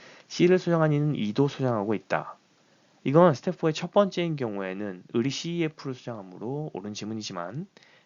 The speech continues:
두 번, C, 스텝 포의 두 번째의 경우에는 옳지 않은 지문이죠.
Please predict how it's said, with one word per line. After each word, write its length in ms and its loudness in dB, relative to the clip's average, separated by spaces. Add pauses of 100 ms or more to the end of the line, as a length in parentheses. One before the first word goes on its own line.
두 140 0
번, 160 4
C, 240 -4
스텝 280 0
포의 220 4
두 160 -2
번째의 360 2
경우에는 680 -2
옳지 280 -4
않은 160 -6
지문이죠. 600 -10